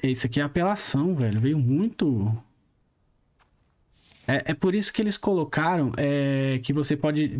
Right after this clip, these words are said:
pode de-, é, não querer, é, desistir, né? No caso, de que não venha. Ué, cadê o cara que eu matei? Aqui, ó.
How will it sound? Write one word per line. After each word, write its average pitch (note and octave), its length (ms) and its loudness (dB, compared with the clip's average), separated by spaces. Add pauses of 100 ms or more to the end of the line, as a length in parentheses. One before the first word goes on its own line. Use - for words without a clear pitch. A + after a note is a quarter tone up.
(100)
pode C#3+ 240 2
de-, C3+ 320 -2
é, B2+ 300 0
não D#3 220 0
querer, D#3+ 560 0
é, C3+ 160 0
desistir, F3 520 0
né? D3+ 140 2
No D#3 120 2
caso, C#3 300 -2 (480)
de C3+ 200 0
que D#3 240 -2
não F3 200 2
venha. E3 560 0 (120)
Ué, F3 100 0
cadê F#3+ 180 0
o F#3+ 60 -2
cara F3 220 -2
que - 60 -6
eu E3+ 40 2
matei? D#3+ 240 -2
Aqui, A#2+ 200 -2
ó. - 40 -6